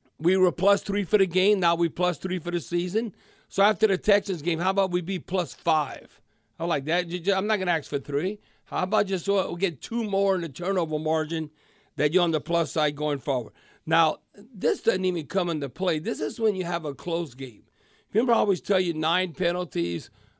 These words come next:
or a hundred yards, that's like giving up a touchdown. Well, we had twelve. Uh,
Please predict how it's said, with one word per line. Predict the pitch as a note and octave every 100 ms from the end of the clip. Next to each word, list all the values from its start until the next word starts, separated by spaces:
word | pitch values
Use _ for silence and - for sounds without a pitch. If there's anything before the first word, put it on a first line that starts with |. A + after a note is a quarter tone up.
| _
or | B2+ C3 C#3
a | C3+
hundred | E3 E3 D#3+ D3+
yards, | D3+ D#3 D3 C#3+
that's | C#3+ D3+
like | D3
giving | C#3+ D3+ D#3
up | D3
a | C#3+
touchdown. | F3 D#3 C#3 D#3 D3+ C#3 - _
Well, | D3 F#3+
we | B3
had | G#3+ E3 -
twelve. | - D3+ F3 C3+ - - _ _ _ _ _
Uh, | C3+ D3 C#3+ D3